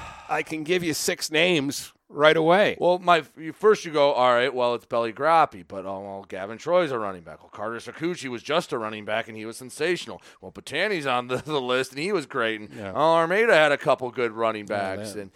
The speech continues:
Speaker 2: and, and,
Speaker 1: Malberg,
Speaker 2: and then,
Speaker 1: Dykes.
Speaker 2: and then you have Maluski and, um, uh, Muscat at Marine
Speaker 1: Muscat.
Speaker 2: City, and you're going, "Well, sh-, oh, crap." Now,
Speaker 1: Yeah,
Speaker 2: I almost
Speaker 1: I'd,
Speaker 2: slipped. My
Speaker 1: I'd,
Speaker 2: crap.
Speaker 1: I'd, I'd probably
Speaker 2: My
Speaker 1: put
Speaker 2: list is ten
Speaker 1: S-,
Speaker 2: people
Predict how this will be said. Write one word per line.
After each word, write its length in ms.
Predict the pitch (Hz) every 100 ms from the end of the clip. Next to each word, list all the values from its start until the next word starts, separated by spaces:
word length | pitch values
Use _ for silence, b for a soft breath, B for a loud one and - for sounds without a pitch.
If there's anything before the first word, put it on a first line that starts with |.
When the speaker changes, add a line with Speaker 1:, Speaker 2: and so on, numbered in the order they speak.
| b _
Speaker 2:
and, 140 | 127 127
and, 160 | 123
Speaker 1:
Malberg, 180 | 120 143
Speaker 2:
and 60 | 127
then, 120 | 127
Speaker 1:
Dykes. 420 | 117 120 127 -
Speaker 2:
and 140 | 123 127
then 80 | 127
you 140 | 135
have 160 | 147 147
Maluski 720 | 160 170 226 214 - 160 143
and, 240 | 131 123
um, 440 | 120 120 117 117 113
uh, 220 | 117 110
Muscat 640 | 117 160 214 - 147 127 113
at 140 | 110
Marine 320 | 117 117 139
Speaker 1:
Muscat. 140 | 135 113
Speaker 2:
City, 260 | - 165
and 80 | 135
you're 140 | 120 110
going, 300 | 113 110 107
"Well, 100 | 113
sh-, 440 | - - - - 135
oh, 240 | 131 120 -
crap." 320 | 160 185 117
Now, 220 | 123 131
Speaker 1:
Yeah, 240 | 123 104 107
Speaker 2:
I 60 |
almost 240 | 117 127 117
Speaker 1:
I'd, 60 |
Speaker 2:
slipped. 240 | 180 131 -
My 80 | 120
Speaker 1:
I'd, 100 | 113
Speaker 2:
crap. 280 | 151 123 -
Speaker 1:
I'd, 220 | 123 120
I'd 260 | 127 135 127
probably 280 | 147 139 147
Speaker 2:
My 100 | 151
Speaker 1:
put 120 | 147
Speaker 2:
list 180 | 160 170
is 260 | 147 - -
ten 300 | 151 147 156
Speaker 1:
S-, 40 | -
Speaker 2:
people 220 | 175